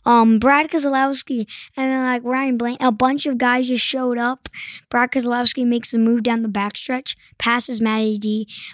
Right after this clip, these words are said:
Blaney goes bye-bye. He, like, goes mid-pack. Then Matty D needs to go back to Tyler Reddick to get a push. Doesn't get, really get a push. And off of turn three and four, McDowell and Byron can't get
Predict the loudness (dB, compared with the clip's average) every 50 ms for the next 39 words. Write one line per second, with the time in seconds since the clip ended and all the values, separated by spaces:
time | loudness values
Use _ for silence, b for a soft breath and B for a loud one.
0 | B -2 0 0 2 4 4 4 6 6 6 4 4 4 2 2 2 2 2 2
1 | 2 2 2 2 2 2 2 0 -4 -6 -10 B B B -6 -4 -2 -2 0 0
2 | 0 0 0 0 0 2 2 2 2 2 2 0 -2 -4 -4 -2 0 0 -2 -4
3 | -6 -16 _ B B B B B B B B B -2 0 2 2 4 2 2 2
4 | 0 0 -2 -2 -2 0 2 2 2 2 2 0 -2 -4 -4 -2 0 2 2 2
5 | 2 0 0 -2 -2 -2 -4 -6 -8 -10 -8 -4 -2 -2 0 0 -2 -4 -4 -4
6 | -2 -4 -4 -6 -8 -8 -4 -2 -2 -2 -4 -4 -4 -2 -2 -2 0 -2 -2 -2
7 | -4 B B B B B B B B -2 0 0 0 2 0 0 -2 -2 -4 -4
8 | -4 -4 -4 -2 -2 -2 -2 -2 -2 0 2 2 4 2 2 0 -2 0 2 0
9 | 0 -2 -4 -6 -4 -2 0 0 0 -2 -2 -2 -2 0 0 0 -2 -4 -6 -6
10 | -6 -4 -4 -4 -6 -8 -12 _ B B B B B B B B B B B -2
11 | 0 0 0 0 2 2 4 4 4 4 4 2 2 2 2 2 2 2 2 0
12 | 0 0 -2 0 0 0 0 0 0 -2 -4 -2 0 0 -2 -2 -6